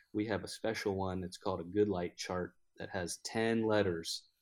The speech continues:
It's basically a ten-by-ten, uh, grid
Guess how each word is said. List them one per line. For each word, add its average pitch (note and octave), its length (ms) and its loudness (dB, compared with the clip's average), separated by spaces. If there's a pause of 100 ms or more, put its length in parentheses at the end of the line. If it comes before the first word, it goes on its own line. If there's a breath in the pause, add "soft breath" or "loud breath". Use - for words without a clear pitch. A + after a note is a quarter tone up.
(320)
It's - 140 -18
basically A2+ 420 4
a F2+ 60 -2
ten-by-ten, G2 1040 2 (680)
uh, F2 340 -2 (100)
grid G#2 440 6